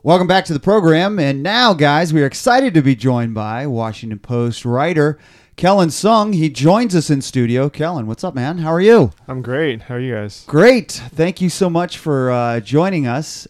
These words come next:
Speaker 1: Uh, from the Washington Post, it says, "You work in the sports department and contribute to the early lead and the D C sports blog." Uh, you cover tennis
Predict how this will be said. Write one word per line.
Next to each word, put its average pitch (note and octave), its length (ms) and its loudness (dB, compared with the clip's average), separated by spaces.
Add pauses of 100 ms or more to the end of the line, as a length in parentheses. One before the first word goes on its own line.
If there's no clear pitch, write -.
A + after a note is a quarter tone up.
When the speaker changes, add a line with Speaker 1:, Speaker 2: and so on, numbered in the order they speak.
Speaker 1:
Uh, A#2+ 460 -6 (200)
from G3+ 680 -2
the D#3 120 -4
Washington D#3 440 -2
Post, C#3+ 380 -4
it A2+ 120 -8
says, A2 520 -8 (560)
"You C3 120 0
work C3+ 300 0
in C3 80 -6
the A#2 80 -6
sports F#3+ 400 -8
department F3+ 580 -8 (380)
and A#2 160 -10
contribute D3 460 -10
to C3 80 -8
the A2+ 160 -8
early E3+ 340 -4
lead C3 460 -8 (280)
and A#2 80 -10
the B2 60 -4
D C3+ 160 -2
C C#3+ 160 -8
sports E3 400 -6
blog." A#2+ 520 -4 (300)
Uh, A2 140 -10
you A2 180 -6
cover B2 320 -8
tennis E3+ 460 -10